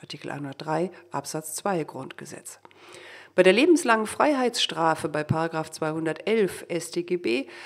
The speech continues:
haben die Gerichte sich gefragt, ob lebenslang im eigentlichen Wortsinn eigentlich mit der Menschenwürde vereinbar ist und sind zu dem Ergebnis gekommen, dass dies nicht der Fall ist, weswegen eine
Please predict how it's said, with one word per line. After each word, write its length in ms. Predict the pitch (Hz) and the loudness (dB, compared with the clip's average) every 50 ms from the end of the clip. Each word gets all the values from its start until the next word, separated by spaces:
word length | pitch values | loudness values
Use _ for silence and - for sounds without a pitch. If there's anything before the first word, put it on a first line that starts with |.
| - - - - | -18 -18 -16 -10
haben 460 | - - - 180 196 202 214 214 208 | -6 -4 -2 2 4 4 4 4 2
die 100 | 196 214 | -4 -2
Gerichte 380 | 196 208 196 202 196 - - 190 | -2 -2 -2 -4 -4 -4 -6 -4
sich 180 | 180 202 196 - | -4 -6 -8 -6
gefragt, 680 | - 202 - - 185 180 185 196 226 233 - - - _ - | -8 -8 -8 -4 -2 2 2 2 2 0 -6 -12 -10 _ 2
ob 240 | 185 180 180 180 - - 110 - - _ _ - | 2 2 6 6 6 6 6 2 -2 _ _ -12
lebenslang 800 | - 165 160 180 214 262 - 180 160 147 - - 160 170 208 240 | -8 -2 2 2 4 4 2 0 -2 -2 -4 -4 -4 -4 -4 -4
im 120 | 214 185 - | -4 -6 -4
eigentlichen 400 | - 170 175 170 - 165 156 147 | -4 -4 -4 -6 -6 -6 -4 -2
Wortsinn 500 | 151 151 165 160 - - 208 226 - - | -2 -2 -2 -2 -4 -6 -8 -8 -6 -4
eigentlich 360 | - 175 165 175 185 175 - | -2 -2 -2 -4 -6 -6 -6
mit 120 | 190 175 | -6 -4
der 80 | 208 202 | -4 -2
Menschenwürde 680 | 208 226 240 240 - - 185 170 165 165 160 156 160 | -2 -2 -2 -2 -2 -2 -2 -2 0 0 -2 -2 -2
vereinbar 560 | 160 - - - - 156 156 156 160 160 160 - | -4 -6 -8 -8 -6 -6 -4 -4 -2 -2 -2 0
ist 260 | - 220 233 - - - - - - - - - | -2 -2 -2 -4 -10 -14 -16 -16 -16 -16 -14 -6
und 140 | - 220 214 | -4 -4 -2
sind 200 | - 240 240 - | -2 -4 -6 -4
zu 100 | - 214 | -4 -4
dem 140 | 190 190 190 | -4 -2 -4
Ergebnis 440 | 170 156 175 190 - 220 208 - | 0 0 0 0 -2 -4 -10 -6
gekommen, 420 | - 190 - - 180 170 180 180 170 | -8 -8 -6 -2 -2 0 0 0 0
dass 180 | 170 175 175 | -2 -4 -4
dies 260 | - 165 151 - - - | -4 -8 -8 -8 -2 -2
nicht 340 | 175 180 - - - - | -2 -2 -2 -6 -8 -4
der 100 | - 196 | -6 -4
Fall 220 | - - 180 165 151 | -2 0 -2 0 0
ist, 220 | - 170 - - - - - - - _ - | -2 -4 -6 -8 -16 -18 -18 -20 -16 _ 0
weswegen 680 | 180 190 185 190 - 147 160 160 160 170 165 175 175 - | 0 0 0 -2 -4 -2 0 0 2 2 0 0 0 -2
eine 400 | - 143 151 151 156 156 165 | -2 0 0 0 0 0 -2